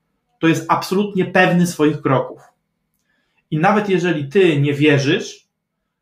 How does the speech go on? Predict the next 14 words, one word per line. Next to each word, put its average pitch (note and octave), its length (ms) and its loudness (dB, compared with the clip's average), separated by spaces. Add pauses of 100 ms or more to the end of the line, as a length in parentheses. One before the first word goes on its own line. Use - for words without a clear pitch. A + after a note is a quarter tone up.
(100)
że, C#3+ 640 -4 (120)
że D3+ 180 -4
można C#3+ 420 -2
jakąś C3+ 320 -2
rzecz C3+ 180 -4
zrobić, C3 680 -8 (600)
to E3 100 -4
mentor F#3+ 360 0
za D3+ 140 -4
ciebie E3 240 -4
tą C#3+ 200 -8
pewność C#3+ 300 -4
będzie C3+ 260 -4
miał. A#2 220 -10